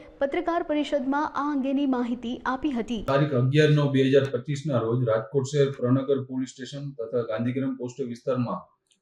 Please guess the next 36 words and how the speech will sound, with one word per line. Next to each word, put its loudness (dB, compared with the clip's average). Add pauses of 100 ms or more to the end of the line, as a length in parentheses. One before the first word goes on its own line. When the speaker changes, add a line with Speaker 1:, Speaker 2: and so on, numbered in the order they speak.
(220)
Speaker 2:
અમુક 4
વૃદ્ધ 6
વ્યક્તિઓને, 2
અ, 0 (680)
ટાર્ગેટ 4
કરી 2
તેમને 6
લલચાવી 0
ફોસલાવી -2
ફોર -2
વ્હીલર -2
કારમાં 2
આવેલ 2
અમુક, 2
અ, 0
સાધુ 0
વેશમાં 2
આવેલ 0
શખ્સોએ -2 (460)
તેમની 6
પાસેથી 0
સોના 2
ચાંદીના, 4
અ, 2
સોનાના 2 (160)
દાગીના 0
લઈ 6
લીધા 6
હોવાની 4
ફરિયાદ 2
આવેલી -2
હતી. -12 (460)
અને 2
જે 6
મુજબ 4
સંલગ્ન 2